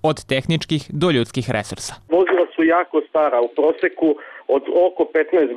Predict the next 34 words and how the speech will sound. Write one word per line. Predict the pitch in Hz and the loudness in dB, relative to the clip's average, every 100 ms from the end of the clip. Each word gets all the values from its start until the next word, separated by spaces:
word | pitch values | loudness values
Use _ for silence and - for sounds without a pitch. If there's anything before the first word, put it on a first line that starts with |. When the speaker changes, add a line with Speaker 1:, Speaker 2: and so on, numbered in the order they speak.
| 135 | 0
Speaker 2:
godina. | 120 95 92 - _ - | 0 -2 -4 -8 _ -4
Znači, | - - | -2 2
ne | 156 160 | 4 4
ulaže | 185 160 151 | 2 0 -2
se | 160 | -2
u | 139 | 0
delove, | 165 185 190 180 160 | 2 2 2 2 2
ne | 185 | 4
ulaže | 185 143 - | 2 0 0
se | - - | 2 4
u | 175 | 4
održavanje. | 165 156 143 147 143 147 113 90 - - | 2 0 0 0 0 0 -4 -8 -12 -4
Na-, | 135 139 135 | -2 0 2
gume | 175 180 165 | 2 2 0
su | 156 151 | 0 2
vrlo | 170 160 143 | 2 2 0
problematične, | 127 131 135 156 190 180 156 139 160 | 2 2 2 0 0 -2 -2 0 0
kočioni | 165 - 156 151 - | 0 0 2 0 0
sistem, | 165 - 156 139 | -2 0 0 2
upravljački | 139 143 156 - - 156 - | 2 0 2 0 0 -4 -4
sistem, | 151 156 - 143 139 - 151 | -2 -2 0 0 2 2 2
elektroinstalacije | 151 - 143 - 135 143 - 160 135 120 - - | 0 0 -2 0 2 0 -2 0 2 2 -2 2
su | 127 123 | 2 4
vrlo | 135 135 131 | 2 2 2
problematične, | 127 123 123 135 156 - 147 135 | 0 2 2 0 0 0 0 2
zato | 135 143 | 0 0
i | 127 | 2
dolazi | 127 139 117 117 113 | 4 2 2 0 2
do, | 113 - - | 0 0 -2
do | 131 | -2
paljevine | 147 147 131 120 | 0 0 2 2
autobusa, | 110 135 143 175 - 175 156 139 _ _ _ _ | 0 0 2 0 0 0 0 -2 _ _ _ _
ali | 131 143 165 131 | -2 0 2 2
veći | 170 175 165 | 2 -2 -6